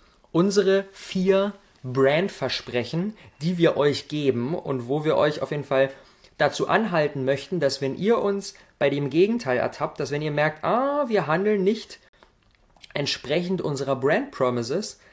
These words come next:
dann haut uns auf die Finger. Dann seid ihr quasi so ein bisschen unsere, unsere Schiedsrichter dafür, dass wir unsere eigenen selbstgesetzten Regeln einhalten. Und das ist der Punkt Nummer eins, Authentizität.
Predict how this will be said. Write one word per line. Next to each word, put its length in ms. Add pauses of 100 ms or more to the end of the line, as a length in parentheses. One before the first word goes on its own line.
(140)
dann 240
haut 260
uns 220
auf 140
die 100
Finger. 380 (640)
Dann 120
seid 200
ihr 120
quasi 320
so 80
ein 80
bisschen 240
unsere, 500 (240)
unsere 340
Schiedsrichter 600
dafür, 320
dass 220
wir 180
unsere 300
eigenen 340
selbstgesetzten 720
Regeln 300
einhalten. 420 (400)
Und 80
das 200
ist 120 (200)
der 60
Punkt 200
Nummer 180
eins, 420 (160)
Authentizität. 840